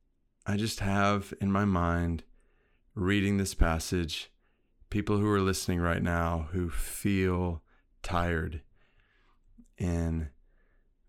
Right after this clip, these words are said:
many different ways amidst this pandemic, in life, in work, in family,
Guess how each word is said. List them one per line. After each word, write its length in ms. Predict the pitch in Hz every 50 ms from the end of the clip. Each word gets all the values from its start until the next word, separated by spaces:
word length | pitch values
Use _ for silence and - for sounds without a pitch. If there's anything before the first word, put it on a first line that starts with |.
| - - - -
many 360 | - 101 98 113 117 117 117
different 320 | 110 110 - - 110 98 98
ways 440 | 92 90 87 85 87 - - - - - -
amidst 340 | 90 87 85 - - - -
this 160 | 85 - -
pandemic, 720 | - 95 85 87 90 95 127 135 135 127 127 123 - - - - - - - _ _ _ _ _ _ _ _ _ _ _ _ -
in 240 | 90 82 78 80 92
life, 540 | 110 123 123 117 113 110 98 - - - -
in 240 | - 92 82 82 85
work, 520 | 87 107 113 110 110 107 - - - - - _ _ _ _ _ _ _ _ _ _ _ _ _ _ _ _ _ _ _ -
in 180 | 92 85 80 78
family, 800 | - - - 120 117 117 120 120 117 117 117 117 117 113 117